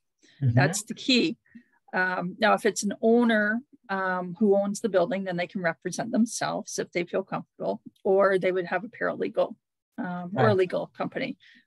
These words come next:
Speaker 2: uh,
Speaker 1: Yeah.
Speaker 2: to manage that. Um, I've been on both spectrums. Um,
Speaker 1: Mm-hmm.
Speaker 2: I've managed properties directly, and I, I was the landlord tenant board rep for, uh, that company. And,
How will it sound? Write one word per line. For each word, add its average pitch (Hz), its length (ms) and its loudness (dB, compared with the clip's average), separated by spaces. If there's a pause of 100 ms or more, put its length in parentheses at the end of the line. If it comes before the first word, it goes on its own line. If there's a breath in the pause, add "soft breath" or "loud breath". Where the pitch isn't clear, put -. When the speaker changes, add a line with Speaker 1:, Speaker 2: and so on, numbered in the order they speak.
(100)
Speaker 2:
uh, - 140 0
Speaker 1:
Yeah. 180 60 0 (120)
Speaker 2:
to 233 100 0
manage 175 460 -2
that. - 400 -6 (420 soft breath)
Um, 175 380 -4
I've 214 160 6
been 220 120 6
on 196 140 4
both 202 260 0
spectrums. 226 760 -2 (120)
Um, 180 540 -6 (160)
Speaker 1:
Mm-hmm. 117 40 2
Speaker 2:
I've 190 360 2
managed 190 680 -4 (920)
properties 220 420 0
directly, 240 640 2
and 202 120 2
I, 202 260 2 (160)
I 196 160 0
was 190 180 -2
the 202 100 -10
landlord 190 360 -6
tenant 185 220 -6
board 180 220 0
rep 170 280 -2
for, 180 320 -2 (340)
uh, 185 280 -2
that 175 160 -2
company. 180 440 -8 (540 soft breath)
And, 185 720 -6